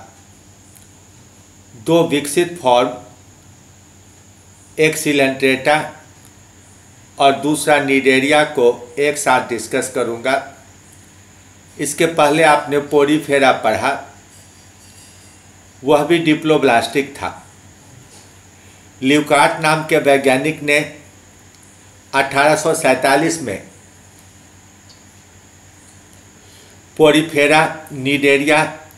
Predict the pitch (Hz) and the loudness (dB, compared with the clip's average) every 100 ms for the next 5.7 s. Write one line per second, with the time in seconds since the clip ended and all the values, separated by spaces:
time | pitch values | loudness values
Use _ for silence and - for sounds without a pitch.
0 | - - 139 139 151 147 156 156 127 107 | -18 -2 -2 -2 -4 -2 -2 -2 -4 -6
1 | 82 - - - - - - - - - | -8 -12 -20 -20 -20 -20 -20 -20 -20 -20
2 | - - - - - - - - 165 160 | -20 -20 -20 -20 -20 -20 -20 -12 -6 -4
3 | 160 165 165 190 175 165 165 160 143 143 | -4 0 2 2 2 0 2 0 2 4
4 | 139 139 160 160 147 143 143 143 - 139 | 2 2 -4 0 -2 0 0 -2 0 -2
5 | 139 127 127 147 143 117 101 | 0 -4 -2 -4 -2 -4 -4